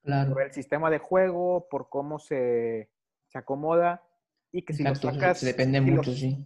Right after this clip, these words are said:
Speaker 2: si lo sacas de, de ese entorno, pues no,
Speaker 1: Claro.
Speaker 2: no, no brilla tan
Speaker 1: O sea,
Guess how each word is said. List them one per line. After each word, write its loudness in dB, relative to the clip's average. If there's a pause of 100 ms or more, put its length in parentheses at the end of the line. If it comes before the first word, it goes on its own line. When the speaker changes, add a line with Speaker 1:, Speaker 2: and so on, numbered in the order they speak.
Speaker 2:
si -4
lo 0
sacas -2
de, -2
de -8
ese -6
entorno, -4 (400)
pues -4
no, -4 (440)
Speaker 1:
Claro. 0
Speaker 2:
no, 0 (240)
no 0
brilla -4
tan -14
Speaker 1:
O -12
sea, 0